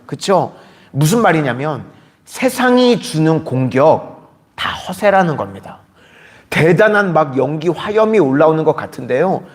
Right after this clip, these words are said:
그거 다 부지깽이라는 겁니다. 우리 성도님들 마음 가운데, 인생 가운데 혹시 어려운 일들이 있으십니까? 내 마음 가운데 막 흔들리는 것 같고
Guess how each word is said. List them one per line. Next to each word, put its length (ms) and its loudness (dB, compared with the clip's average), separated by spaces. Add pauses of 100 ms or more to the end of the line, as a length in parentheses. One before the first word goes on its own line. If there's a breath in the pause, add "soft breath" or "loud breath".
(220 loud breath)
그거 240 4
다 240 -2
부지깽이라는 800 0
겁니다. 400 -8 (320)
우리 180 0
성도님들 680 4
마음 320 0
가운데, 560 0 (280 loud breath)
인생 400 2
가운데 680 0 (320 loud breath)
혹시 640 2 (320)
어려운 540 4
일들이 400 -4
있으십니까? 960 -4 (240)
내 200 2
마음 360 0
가운데 320 0
막 640 -4 (480)
흔들리는 560 2
것 160 0
같고 380 -6